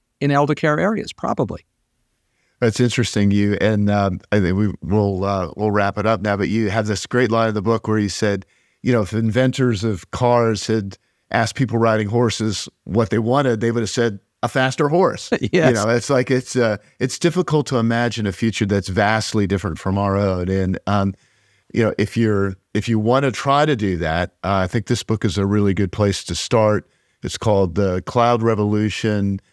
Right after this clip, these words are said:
Speaker 2: um, and its author is Mark Mills. Um, so, Mark, I really appreciate you taking the time. We've only just literally scratched the surface of a lot of the stuff that you cover in the book. Um, so thank you for, uh,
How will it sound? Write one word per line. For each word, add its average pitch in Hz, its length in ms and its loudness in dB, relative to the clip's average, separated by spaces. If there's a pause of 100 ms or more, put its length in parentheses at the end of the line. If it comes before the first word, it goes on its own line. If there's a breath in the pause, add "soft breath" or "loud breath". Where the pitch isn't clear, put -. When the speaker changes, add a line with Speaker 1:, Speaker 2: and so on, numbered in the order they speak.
(240)
Speaker 2:
um, 98 520 2 (120)
and 95 420 0
its 92 200 0
author 101 340 0
is 92 140 -4
Mark 101 300 0
Mills. 101 560 0
Um, 92 300 -2
so, 95 340 0 (400)
Mark, 107 420 2
I 113 160 2
really 131 280 2
appreciate 113 640 0
you 98 300 0
taking 104 340 0
the 95 60 -2
time. 101 360 0
We've 101 160 -2
only 117 320 0
just 107 300 -2
literally 113 580 2
scratched 104 400 -2
the 85 60 -8
surface 98 440 -2
of 90 80 0
a 92 60 0
lot 95 340 2
of 95 80 0
the 78 60 -6
stuff - 260 -4
that 78 100 -2
you 87 120 0
cover 95 260 -2
in 87 80 -2
the 85 80 -2
book. 90 360 -4 (500)
Um, 92 440 0
so - 140 -2
thank 113 360 -2
you 110 140 2
for, 101 360 -2
uh, 92 220 -2